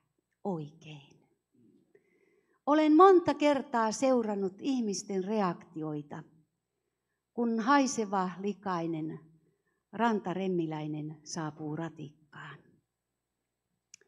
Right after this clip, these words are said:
Yleensä ihmiset vaihtavat paikkaa. Se on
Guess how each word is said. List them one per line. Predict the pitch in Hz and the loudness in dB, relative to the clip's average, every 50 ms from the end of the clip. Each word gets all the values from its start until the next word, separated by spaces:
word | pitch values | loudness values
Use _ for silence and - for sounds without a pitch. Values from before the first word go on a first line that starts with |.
| _ _ _ _ _ _ _ - | _ _ _ _ _ _ _ 0
Yleensä | 294 320 320 302 285 277 - 262 | 2 4 4 4 4 2 2 0
ihmiset | 247 302 269 254 240 226 208 - 220 190 - - | 0 2 0 0 0 0 -2 -2 -4 -4 -4 -4
vaihtavat | 202 185 185 175 - - 185 160 175 175 - - | -2 -2 -2 -4 -8 -10 -8 -8 -8 -10 -8 -6
paikkaa. | 185 175 160 147 147 - - _ - - - 151 151 - _ _ _ _ _ _ _ _ _ _ _ _ _ _ | -4 -4 -4 -6 -8 -14 -20 _ -16 -16 -14 -14 -16 -18 _ _ _ _ _ _ _ _ _ _ _ _ _ _
Se | - - 320 285 | -4 0 2 2
on | 254 233 220 226 - - - - | 2 2 -2 -4 -10 -14 -20 -20